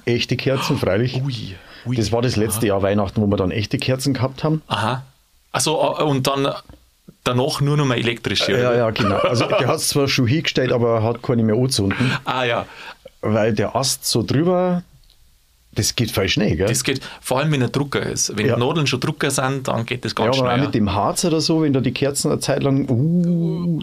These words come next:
Speaker 1: das ist
Speaker 2: Aha,
Speaker 1: eher unlustig.
Speaker 2: ja.
Speaker 1: Dann wird das dann quasi
Speaker 2: Ja.
Speaker 1: so wie New Yorker, wie hast du gesagt? New Yorker, äh, Konfetti-Buffet. Nein, Konfetti-Fest.
Speaker 2: Äh, Konfetti-Parade,
Speaker 1: Ja,
Speaker 2: ja,
Speaker 1: genau.
Speaker 2: genau.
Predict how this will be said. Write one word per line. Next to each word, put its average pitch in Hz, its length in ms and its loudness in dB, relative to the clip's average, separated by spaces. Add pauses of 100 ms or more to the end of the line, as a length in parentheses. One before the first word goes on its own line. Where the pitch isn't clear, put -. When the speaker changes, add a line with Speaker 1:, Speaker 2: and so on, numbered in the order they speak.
Speaker 1:
das 135 200 0
ist 101 140 -4
Speaker 2:
Aha, 131 160 0
Speaker 1:
eher 131 140 2
unlustig. 110 400 2
Speaker 2:
ja. 117 160 0
Speaker 1:
Dann 131 140 2
wird 131 160 0
das 117 120 -2
dann 120 180 0
quasi 117 280 0
Speaker 2:
Ja. 110 80 2
Speaker 1:
so 123 140 2
wie 127 180 2
New 117 160 2
Yorker, 117 560 2 (420)
wie 120 60 0
hast 127 140 -2
du 135 60 0
gesagt? 135 300 -2 (320)
New 117 200 2
Yorker, 127 680 0
äh, 110 80 0
Konfetti-Buffet. 104 840 0 (100)
Nein, 98 220 0 (380)
Konfetti-Fest. 131 520 0
Speaker 2:
Äh, 101 60 0
Konfetti-Parade, 107 840 0
Speaker 1:
Ja, 110 80 2
Speaker 2:
ja, 101 160 2
Speaker 1:
genau. 107 200 2
Speaker 2:
genau. 113 380 0